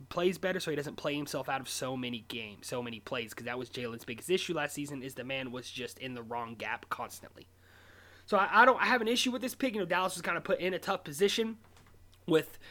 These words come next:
Surtain and Horn both being gone, which was a possibility, and I think they did the best they could out of it. I, I don't mind this Parsons pick. I, hopefully he can come in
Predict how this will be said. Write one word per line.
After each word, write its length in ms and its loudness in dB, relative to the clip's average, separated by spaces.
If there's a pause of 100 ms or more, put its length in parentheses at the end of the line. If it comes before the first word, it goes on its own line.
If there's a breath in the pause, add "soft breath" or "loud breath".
(120 loud breath)
Surtain 480 2
and 80 0
Horn 320 4
both 260 0
being 240 0
gone, 340 4 (200 loud breath)
which 200 2
was 140 4
a 60 0
possibility, 760 2 (300 loud breath)
and 360 0
I 120 8
think 180 4
they 100 8
did 200 4
the 80 2
best 240 0
they 80 0
could 180 2
out 160 6
of 80 -4
it. 220 -2
I, 80 -4
I 20 -2
don't 160 -2
mind 240 -2
this 100 -6
Parsons 400 -6
pick. 240 -2
I, 60 2
hopefully 400 -2
he 160 -6
can 420 -6 (300 loud breath)
come 260 2
in 240 2